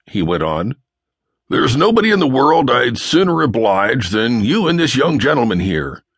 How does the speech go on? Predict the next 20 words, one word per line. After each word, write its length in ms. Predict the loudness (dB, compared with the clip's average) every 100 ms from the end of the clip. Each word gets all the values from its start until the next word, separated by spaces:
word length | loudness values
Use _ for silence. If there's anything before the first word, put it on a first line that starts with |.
| _ _ _ _
But 140 | -8 -2
the 140 | 0
whole 180 | 2 2
thing's 400 | 2 0 0 0
nonsense 720 | 2 2 0 -2 -2 -4 -2
and 200 | -2 0
conventionality 1080 | -2 0 0 0 0 0 0 0 -2 -4 -4
and 280 | -6 -8 -2
popular 500 | 0 0 0 0 0
thick-headedness. 1000 | -2 -6 -2 -2 0 -2 -2 -4 -12 -18 _ _ _ _ _
There's 180 | -2 2
absolutely 600 | 2 0 0 2 2 2
nothing 320 | 0 0 -2
to 80 | -2
fight 260 | -2 -2 0
about 400 | 0 -2 -2 -4
from 220 | -4 -2
beginning 340 | -2 0 0
to 140 | 0 0
end. 320 | 0 -2